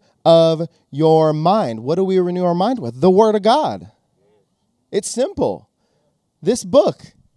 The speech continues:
the Bible, the Holy Bible. Renew our mind with this. Renew our mind with the Word, that ye may be able to prove what is that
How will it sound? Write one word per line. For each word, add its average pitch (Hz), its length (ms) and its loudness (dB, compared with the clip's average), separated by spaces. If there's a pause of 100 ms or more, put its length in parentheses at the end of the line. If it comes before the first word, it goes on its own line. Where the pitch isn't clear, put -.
(640)
the 196 100 -18
Bible, 220 380 4
the 175 100 4
Holy 269 280 4
Bible. 208 640 0 (800)
Renew 247 300 2
our 269 160 0
mind 254 280 0
with 247 160 2
this. 285 520 0 (1200)
Renew 247 580 0
our 226 180 0
mind 165 580 -2 (400)
with 226 240 0
the 240 140 4
Word, 202 520 2 (300)
that 170 160 -2
ye 226 240 -2
may 240 180 0
be 190 240 -8
able 214 300 2
to 202 140 -4
prove 220 420 -4
what 185 220 2
is 160 280 -2 (440)
that 170 320 -2